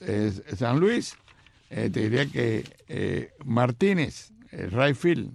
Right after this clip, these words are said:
eh, los, aquí todos los Martínez estos juegan en el jardín derecho, de cuatro dos, dos, eh, una, dos impulsadas y una anotada. Y Bader, el, el center field, de tres uno, con una anotada impulsada, su jonrón número diez.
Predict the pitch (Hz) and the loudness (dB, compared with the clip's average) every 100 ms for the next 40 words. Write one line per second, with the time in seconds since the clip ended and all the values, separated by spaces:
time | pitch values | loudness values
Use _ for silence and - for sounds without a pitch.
0 | 131 92 95 98 92 127 127 147 143 135 | -10 -8 -4 -4 -2 -4 -2 0 2 2
1 | 135 139 143 135 123 117 127 123 113 101 | 0 0 0 0 0 2 2 2 0 0
2 | 107 113 131 131 147 107 107 - 151 143 | 0 0 2 2 0 -2 -4 0 0 2
3 | 143 151 175 - _ _ - - - - | 0 0 0 -2 _ _ -20 -20 -20 -20
4 | - - 107 107 110 147 151 139 - _ | -14 -4 0 2 4 4 4 2 -6 _
5 | - - 101 98 82 - 127 143 139 131 | -10 -4 -2 -2 -2 0 2 4 4 2
6 | 120 117 151 139 131 113 147 151 151 123 | 0 2 4 4 0 2 2 0 0 0
7 | 135 123 107 92 107 - - - - - | 0 -2 -4 -6 -8 -12 -20 -20 -20 -20
8 | _ - 190 226 208 _ - _ _ 170 | _ -2 0 0 -4 _ -20 _ _ -18
9 | 127 110 123 196 175 123 - - 107 104 | -12 -4 2 4 4 0 -4 -6 -6 -6
10 | - _ _ 117 95 - 160 147 151 - | -8 _ _ -10 -8 -2 -2 -2 -2 2
11 | 180 170 190 110 110 131 151 127 175 180 | 2 0 -8 -6 -4 -4 -2 2 2 0
12 | - - 117 123 135 135 135 123 113 160 | -6 -8 -2 0 0 0 0 -2 0 2
13 | 160 123 131 110 117 143 143 139 135 117 | 2 0 0 0 0 0 2 0 0 0
14 | 104 98 | -2 -4